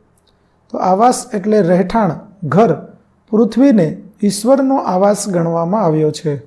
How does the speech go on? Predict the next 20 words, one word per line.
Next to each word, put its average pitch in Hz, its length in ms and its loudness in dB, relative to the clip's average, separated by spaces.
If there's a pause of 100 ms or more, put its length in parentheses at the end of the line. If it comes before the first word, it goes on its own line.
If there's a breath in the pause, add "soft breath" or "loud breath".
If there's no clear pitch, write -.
(1200)
ત્રીજું, 180 400 0
ખોટો 208 360 2
જવાબ 240 380 4
એકમનું 226 520 0
નામ 226 260 0
ખોટો 208 340 -2
સવાલ 208 400 0
રાખી 208 280 0
શકાય, 240 420 -2 (320)
કેમ? 196 200 4 (960)
તો 196 100 -6
ખોટો 202 340 0
જવાબ 240 380 4
એકમનું 233 460 0
નામ 240 200 2
ખોટો 220 340 -2
સવાલ 233 420 2
ના 269 120 4
રાખી 208 280 2
શકાય, 170 400 -6